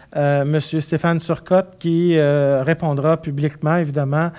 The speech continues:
euh, à vos questions et, euh, et auxquelles Monsieur Turcotte a été en communication avec le service de police, là, pour, euh,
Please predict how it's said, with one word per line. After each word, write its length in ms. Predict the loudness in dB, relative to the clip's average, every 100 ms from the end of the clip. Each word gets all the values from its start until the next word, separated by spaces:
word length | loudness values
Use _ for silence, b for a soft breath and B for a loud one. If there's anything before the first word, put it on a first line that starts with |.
| B B -8
euh, 220 | -4 -2
à 140 | -2 -2
vos 140 | -2
questions 760 | -4 -6 -6 -4 -2 -2 -2 -2
et, 400 | -4 -4 -2 -2
euh, 460 | -4 -6 -6 -4
et 20 | 0
auxquelles 380 | 0 0 0
Monsieur 260 | 0 -2 -4
Turcotte 420 | -4 -2 -2 -2
a 40 | -2
été 200 | -2 -4
en 100 | -4
communication 580 | -4 -4 -4 -6 -4
avec 160 | -8 -6
le 80 | -8
service 340 | -6 -6 -6
de 80 | -6
police, 420 | -8 -6 -6 -8
là, 100 | -10
pour, 360 | -10 -10 -10
euh, 80 | -10